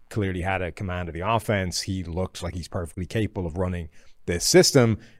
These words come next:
Now, that doesn't mean there aren't gonna be some mistakes and some errors in there, like, say, the fumble on a sack that he shouldn't have taken. Um, you're, those are the rookie growing pains that everybody has to deal with. But in terms of him going out there,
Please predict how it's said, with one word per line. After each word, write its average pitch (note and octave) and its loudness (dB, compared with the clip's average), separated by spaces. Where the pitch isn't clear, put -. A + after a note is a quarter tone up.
Now, G2+ 4
that G2+ 4
doesn't G#2 2
mean G2 -2
there F#2+ 2
aren't G2 2
gonna G2 -2
be F2 -6
some F2 -8
mistakes A#2+ 2
and G2 -6
some G#2 -6
errors A#2 6
in A2 2
there, G2+ 2
like, G2 0
say, G2 -2
the F2 -6
fumble G2+ 2
on F2 -4
a D#2+ -6
sack G#2+ 0
that G2 -6
he F#2 -6
shouldn't G2 -8
have E2 -16
taken. C3 4
Um, F#2+ -2
you're, B2 4
those A2+ 0
are A2+ -2
the A2 -2
rookie A#2+ 0
growing B2 6
pains F2 -4
that G2 -6
everybody G2 -2
has F#2 -4
to - -4
deal D3 6
with. D#2 -6
But A2+ 2
in G2 -8
terms C3 4
of G#2+ 6
him D3+ 8
going A#2+ 8
out B2+ 4
there, G#2 4